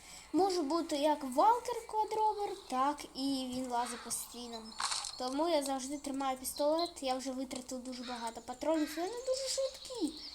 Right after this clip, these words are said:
і, і не завжди попадаєш по ним. Не хочу стріляти, але щоб вам всім показати, як стріляє Ліла Валєр, то що я здобув.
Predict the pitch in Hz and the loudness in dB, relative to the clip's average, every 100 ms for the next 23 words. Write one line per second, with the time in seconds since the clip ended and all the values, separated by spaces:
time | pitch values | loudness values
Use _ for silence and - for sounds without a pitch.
0 | - - 359 339 320 - 294 302 285 277 | -12 -4 0 2 0 -4 -2 0 0 -2
1 | 269 277 285 277 302 302 294 302 285 233 | -4 -2 -2 0 -2 0 2 2 2 0
2 | 226 - - 233 220 196 214 - - - | 0 -6 -8 -12 -12 -12 -12 -12 -12 -12
3 | - - - - - - - 330 349 349 | -12 -10 -8 -8 -6 -6 -4 0 2 4
4 | 320 302 302 - 359 370 359 330 285 285 | 4 4 0 0 0 2 2 4 4 4
5 | 285 269 294 262 277 269 247 - 269 247 | 2 0 -2 -2 0 2 2 2 2 -2
6 | 240 269 277 277 - 262 262 - - 269 | -2 -2 0 -2 -2 -4 -2 -2 -4 0
7 | 262 247 240 226 220 - 233 254 247 254 | 2 4 2 0 -6 -10 -10 -8 -4 -2
8 | 262 294 294 269 - 254 247 240 - - | 2 2 2 -2 -4 0 0 -2 -8 -18
9 | - - 254 240 240 302 330 | -14 -14 -10 -4 -2 -2 -4